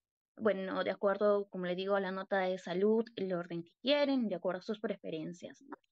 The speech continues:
Mm, ya. Ahora, voy a empezar con las, con cada una de esas, este, rotaciones. Como les digo, yo empecé en cirugía general.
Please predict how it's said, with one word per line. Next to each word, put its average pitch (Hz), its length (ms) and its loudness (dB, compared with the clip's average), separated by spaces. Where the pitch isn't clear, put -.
Mm, 185 260 0
ya. - 140 -6
Ahora, 208 440 2
voy 269 180 4
a - 20 4
empezar 226 360 2
con 240 180 2
las, 170 340 -2
con 220 140 4
cada 233 320 6
una 220 240 0
de 196 80 2
esas, 196 260 -4
este, - 680 -14
rotaciones. - 680 -2
Como 214 180 2
les 220 120 2
digo, 254 140 4
yo 247 100 -2
empecé 247 300 -2
en 208 100 0
cirugía 202 380 0
general. 202 400 -2